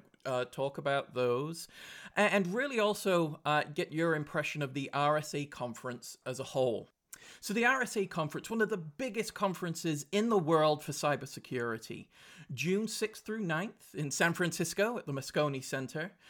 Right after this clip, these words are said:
So Tony, how excited are you to get back, uh, to R S A in person?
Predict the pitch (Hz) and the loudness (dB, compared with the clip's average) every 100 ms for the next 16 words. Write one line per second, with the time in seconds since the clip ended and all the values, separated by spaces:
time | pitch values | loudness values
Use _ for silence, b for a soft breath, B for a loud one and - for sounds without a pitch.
0 | B B B - 254 302 294 214 170 254 | B B B 0 6 8 6 4 4 4
1 | 247 - 233 220 175 156 151 180 170 170 | 4 4 4 4 2 2 -2 -2 -4 0
2 | 175 180 - - - - 156 160 160 - | 0 0 -4 -20 -8 0 2 2 0 0
3 | 170 - 170 170 170 175 180 - 175 196 | 0 2 4 4 2 0 0 -2 -2 -2
4 | 170 214 - 107 | -2 -2 -2 -8